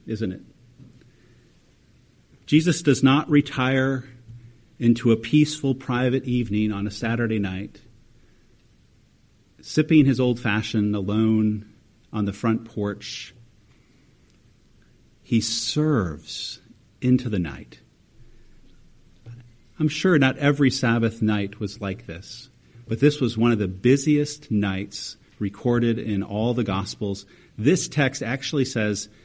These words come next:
he healed everyone they brought to him. He serves the public good. Charles Spurgeon, in his book, Lectures to My Students, said something that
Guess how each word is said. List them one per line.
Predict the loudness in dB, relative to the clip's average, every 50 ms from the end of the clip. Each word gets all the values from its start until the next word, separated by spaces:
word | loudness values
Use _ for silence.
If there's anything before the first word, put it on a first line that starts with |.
| -20 -20 _
he | -6 -2 -2 -2
healed | 2 2 2 2 2 0 -2 -8
everyone | -4 -2 0 0 4 4 4 4 4 4 0 0
they | -2 -4
brought | -4 -6 -8 -10 -10 -14
to | -16 -16
him. | -16 -16 -16 -18 -20 _ _ _ _ _ _ _ _ _ _ _ _ _ _ _ _ _ _ _ _ _ _ _ _ _ _ _ _ _ _ _ _ _ _ _ _ _ _ _ _ _ _ _ _ _
He | -4 -4 -2
serves | -2 2 2 4 6 6 4 4 2 0
the | -2
public | 0 0 0 2 2 0 0
good. | -2 -6 -6 -6 -8 -12 -16 -18 -20 -18 -16 -16 -16 -16 -18 -20 -20 -20 -20 -20 -20 -20 -20 -20 -20 -20 -20 -20 -20 -20 -20 -4
Charles | 2 4 4 4 4 2
Spurgeon, | 2 4 6 6 6 8 6 6 6 4 2 -6 -14 -16 -18 -20 -16 -8
in | -2 0 2 4
his | 4 4 4 2 -2 -8 -12 -16 -16 -12
book, | -10 -4 4 6 6 6 6 4
Lectures | 2 4 4 4 2 4 6 6 6 6
to | 6 6 8
My | 8 8 6
Students, | 4 6 6 6 6 6 4 2 0 -6 -12 -12 -14 -18 -20 -20 -20 -20 -20 -20 -20 -20 -20 -20 -20 -20 -20
said | -16 -2 2 4 4 4 4
something | 4 6 6 6 8 10 10 10 10 8
that | 6 2 0 -4 -8